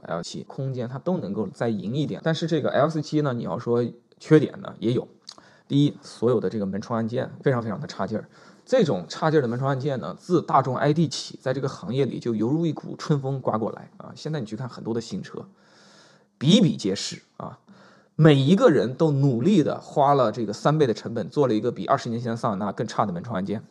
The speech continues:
啊！这就是这个行业现在一些聪明的这个供应商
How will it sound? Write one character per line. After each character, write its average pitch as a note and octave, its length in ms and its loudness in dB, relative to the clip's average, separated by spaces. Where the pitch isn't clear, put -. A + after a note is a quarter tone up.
啊！ - 260 -16
这 - 100 -10
就 A2 120 -6
是 A2+ 80 -10
这 A2+ 80 -2
个 A2 80 -6
行 - 180 -10
业 A#2 100 -4
现 A2+ 140 -8
在 G#2+ 180 -6
一 A#2 80 -10
些 A2 140 0
聪 B2+ 200 -6
明 A#2 140 -2
的 A2 100 -2
这 G2+ 160 -6
个 F#2+ 80 -8
供 A2+ 160 -6
应 G#2+ 80 -2
商 G#2+ 280 -6